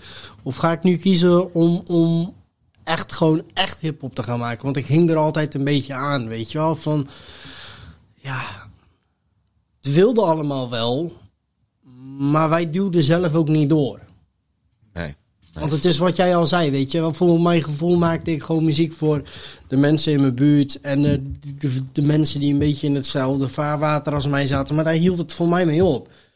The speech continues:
Speaker 1: En dan kom je in één keer in Hellevoetsluis en dan kun-, er staan gewoon tweehonderd man staan gewoon al je nummers mee te brullen. Dat je denkt van, "Hè?"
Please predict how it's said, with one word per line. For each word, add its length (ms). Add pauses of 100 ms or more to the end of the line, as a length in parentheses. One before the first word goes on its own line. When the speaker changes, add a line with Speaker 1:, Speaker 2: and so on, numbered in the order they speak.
(340)
Speaker 1:
En 120
dan 120
kom 180
je 60
in 80
één 140
keer 140
in 100
Hellevoetsluis 760
en 80
dan 100
kun-, 280
er 80
staan 280
gewoon 280
tweehonderd 500
man 220
staan 280
gewoon 180
al 140
je 100
nummers 300
mee 180
te 140
brullen. 360
Dat 120
je 80
denkt 260
van, 180
"Hè?" 400